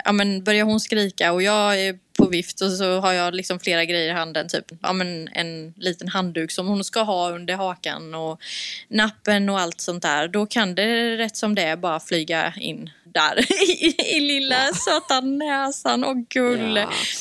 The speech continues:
Speaker 1: Och jag känner också så här att barn, även om hon,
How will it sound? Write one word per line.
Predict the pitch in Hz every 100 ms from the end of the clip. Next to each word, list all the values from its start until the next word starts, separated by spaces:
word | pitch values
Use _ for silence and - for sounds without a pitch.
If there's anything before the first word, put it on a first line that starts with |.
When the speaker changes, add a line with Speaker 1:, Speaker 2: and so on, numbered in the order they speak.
| - - -
Speaker 1:
Och | - 269
jag | 226 269 208
känner | 202 359 294
också | 330 - 220
så | 247
här | 233 185
att | 185 180 - _ - - _ _ _ - _ _ -
barn, | 190 269 311 330 208
även | 254 285 214 202
om | 240
hon, | 392 320 220